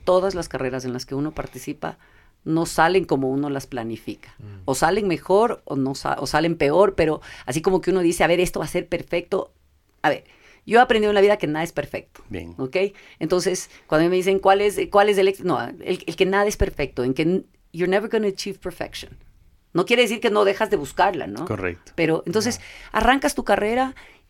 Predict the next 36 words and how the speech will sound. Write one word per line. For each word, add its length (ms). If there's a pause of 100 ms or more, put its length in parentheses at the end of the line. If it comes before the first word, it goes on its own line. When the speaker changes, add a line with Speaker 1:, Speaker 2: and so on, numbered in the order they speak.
Speaker 1:
y 120
te 120
puedo 140
decir, 240
por 140
ejemplo, 540
mi 160
último, 480
mi 140
última 280
carrera, 360
el 100
último 480
Ironman. 300 (360)
Yo 160
venía 320
de 120
una 220
lesión 580 (380)
de 140
la 80
fascia 300
de 60
la 100
planta 280
del 100
pie, 340 (320)
no 100
había 100
estado 240
corriendo 400
mucho, 520 (1500)
salí 260
del 140
agua 240
bien, 520